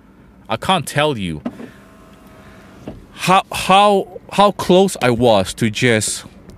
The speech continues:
put this podcast episode, like, I'm not gonna do this, all right? I left the house and I said, "I'm gonna record this podcast episode,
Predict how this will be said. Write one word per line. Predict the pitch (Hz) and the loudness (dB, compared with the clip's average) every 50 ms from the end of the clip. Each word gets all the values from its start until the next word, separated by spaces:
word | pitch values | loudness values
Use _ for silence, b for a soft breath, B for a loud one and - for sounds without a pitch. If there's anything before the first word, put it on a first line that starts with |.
| - - - - - - - - - - - | -20 -20 -20 -20 -20 -20 -20 -20 -20 -20 -14
put | - - 180 175 147 | -2 0 0 0 0
this | 165 143 - - | -2 -4 -4 -4
podcast | - - 143 143 - 127 113 - | 0 0 0 0 0 -4 -2 -2
episode, | 131 127 - 107 - - 104 95 95 101 98 | -2 -2 -2 -6 -2 0 0 0 0 0 0
like, | 107 104 104 - | 0 0 0 0
I'm | 107 110 117 | -2 -2 0
not | 127 131 123 | 0 0 0
gonna | - 113 95 82 | 0 -2 -2 0
do | - 95 90 90 | 0 0 -2 0
this, | 80 78 67 - - - - - - | -2 -2 -6 -6 -10 -16 -14 -8 -4
all | 87 | -2
right? | 92 107 117 - | -2 -2 -2 0
I | 101 107 | 0 0
left | 123 131 131 - | 0 0 0 0
the | 143 120 | -2 0
house | 131 135 143 139 | 2 0 0 0
and | - 127 | -2 -4
I | 123 | -2
said, | - 120 | -2 -2
"I'm | 113 135 | -2 -2
gonna | 151 170 151 | -2 -2 -2
record | 127 - - 135 131 131 | -4 -2 -2 -4 -4 -4
this | 120 - | -6 -6
podcast | - 135 123 120 - 113 - | -4 -4 -4 -4 -4 -2 -2
episode, | 113 117 - 127 - 160 175 185 | -2 -2 -2 -4 -2 0 -2 -2